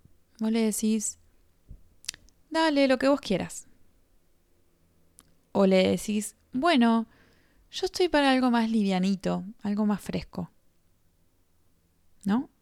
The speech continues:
Que era lo que vos te habías dicho antes. Y es un ejemplo un poco bobo, pero es en lo bobo y lo simple que vamos ejerciendo esas respuestas auténticas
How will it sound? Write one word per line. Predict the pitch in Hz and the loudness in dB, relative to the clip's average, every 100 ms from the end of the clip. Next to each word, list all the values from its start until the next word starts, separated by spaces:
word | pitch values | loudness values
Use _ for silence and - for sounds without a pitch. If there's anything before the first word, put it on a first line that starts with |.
| _ _ _ | _ _ _
Que | 202 | -2
era | 170 170 - 262 | 0 -2 -6 -10
lo | 170 175 | -8 -8
que | - | -8
vos | 175 175 - - - _ _ | -6 -8 -10 -20 -20 _ _
te | - | -6
habías | 175 175 | -4 -2
dicho | 214 214 240 | -2 0 0
antes. | 294 233 - - _ _ _ _ _ _ - - - - - | 0 -2 -6 -18 _ _ _ _ _ _ -20 -20 -20 -16 -4
Y | |
es | 262 | -2
un | 339 | 0
ejemplo | 247 240 233 247 | -2 0 0 0
un | |
poco | 214 214 202 | 0 0 2
bobo, | 190 190 214 | 4 2 0
pero | 208 190 180 - - _ _ _ - | 0 0 -2 -8 -20 _ _ _ -8
es | 233 - | -6 0
en | 247 214 | 2 2
lo | 185 | 2
bobo | 180 202 226 | 2 0 0
y | |
lo | 196 165 | -2 -2
simple | - 185 196 233 220 202 _ _ _ _ _ _ | -2 -2 -2 -2 -4 -6 _ _ _ _ _ _
que | 185 | -2
vamos | 180 208 208 | 0 0 0
ejerciendo | 202 175 180 165 185 185 | -4 -4 -8 -6 -4 -4
esas | 202 - 170 | -4 -6 -8
respuestas | - - - 175 - 180 - _ | -10 -10 -8 -8 -8 -10 -12 _
auténticas | 190 185 185 - 208 180 - - - - - | 2 2 0 0 0 0 -8 -20 -20 -20 -20